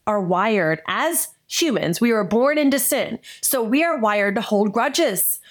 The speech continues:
We are wired to err on the negative or be judgmental or sit in self-loathing. I mean, I think we all have something that we notice about ourselves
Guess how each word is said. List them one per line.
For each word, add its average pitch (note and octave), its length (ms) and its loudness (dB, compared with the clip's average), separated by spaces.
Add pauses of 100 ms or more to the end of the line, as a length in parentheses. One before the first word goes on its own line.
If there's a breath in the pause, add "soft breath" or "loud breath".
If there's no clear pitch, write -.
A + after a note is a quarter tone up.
(120 loud breath)
We G#3+ 160 2
are B3 100 2
wired A3+ 400 2
to B3+ 120 -2
err A3 160 2
on A#3+ 160 2
the A#3+ 80 4
negative C4 640 2
or G#3 380 2 (260 loud breath)
be G#3+ 180 2
judgmental C4 1040 0
or A3 160 2
sit G3+ 260 -2
in A#3+ 120 2
self-loathing. B3+ 960 0
I G#3+ 60 0
mean, A3 200 0
I A3+ 80 -2
think D4+ 300 0
we - 240 -2
all B3 260 2
have A#3 300 0
something A#3 400 0
that G3 100 0
we G3+ 120 2
notice G3+ 340 0
about G3 240 -2
ourselves C#4+ 580 0